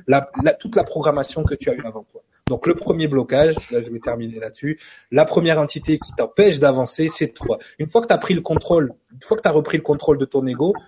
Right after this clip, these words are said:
tu reprends le contrôle de ton libre arbitre. Et là, il y a aucune entité qui peut t'at-, atteindre.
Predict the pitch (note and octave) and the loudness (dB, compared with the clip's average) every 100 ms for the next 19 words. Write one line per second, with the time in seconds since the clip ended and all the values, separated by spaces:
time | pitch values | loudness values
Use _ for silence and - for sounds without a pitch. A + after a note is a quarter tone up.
0 | _ D3 C#3+ D3 D#3 D#3 D3 - D#3 C#3 | _ 2 4 4 2 4 -2 2 2 2
1 | C#3 C3+ C3 B2 A#2+ A2+ - - - C3 | -2 -4 0 -2 -2 -14 -18 -16 0 4
2 | D3 C3 C3+ C3+ D#3 C#3 - - C#3 - | 6 6 4 0 -2 -2 -2 -4 -6 -6
3 | - C3 A#2 _ _ _ A#2 - G#2+ | -10 -6 -6 _ _ _ -12 -8 -10